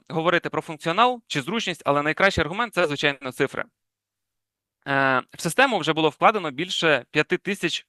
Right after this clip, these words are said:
е, годин на розробку. Е, вартість проекту складає вже більше трьох з половиною мільйонів гривень. На сьогодні, е,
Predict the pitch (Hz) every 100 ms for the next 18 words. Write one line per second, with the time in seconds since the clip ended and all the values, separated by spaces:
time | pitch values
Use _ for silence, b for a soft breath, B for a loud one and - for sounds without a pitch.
0 | _ 135 131 135 208 170 139 160 139 143
1 | - - - _ _ _ _ B B B
2 | B B B - 131 131 131 220 - -
3 | _ _ 170 226 - - 160 180 196 151
4 | 139 160 196 156 - 185 - 156 143 170
5 | 156 147 139 156 147 117 139 143 110 -
6 | _ _ _ _ _ _ _ _ _ _
7 | _ - B B B 151 170 196 240 233
8 | 180 131 - 139 139 139